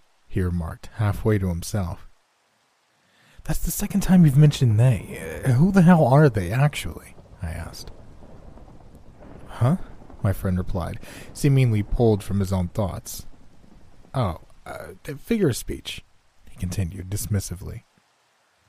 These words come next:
I studied his face for a moment. He didn't look like himself at the moment. His eyes were somewhat manic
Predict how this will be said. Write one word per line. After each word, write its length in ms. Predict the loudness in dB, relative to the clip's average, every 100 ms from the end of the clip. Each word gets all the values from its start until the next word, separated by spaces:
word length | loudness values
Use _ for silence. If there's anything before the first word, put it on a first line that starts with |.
| _ _ _ _ _ _ _ _ _ _ _ _ _ _ _ -18 -16 -16 -16 -12
I 80 |
studied 400 | -10 -4 0 2
his 160 | 2 0
face 260 | 0 0 -2
for 180 | -10
a 60 | -10
moment. 380 | -10 -12 -14 -18 -20 -20 -20 _ _ _ _ _ _ _ _ _ _ _ _ _ _ _ _ -6
He 160 | 0
didn't 160 | 2 2
look 160 | 0
like 140 | -2 -4
himself 440 | -4 -4 -4 -4
at 80 | -6
the 80 | -6
moment. 420 | -6 -6 -8 -14 _ _ _ _ _ _ _ -20 -20 -12 -4
His 160 | 2
eyes 340 | 4 4 4 2
were 100 | -2
somewhat 360 | 0 2 0 -4 -8
manic 560 | -2 2 2 0 -4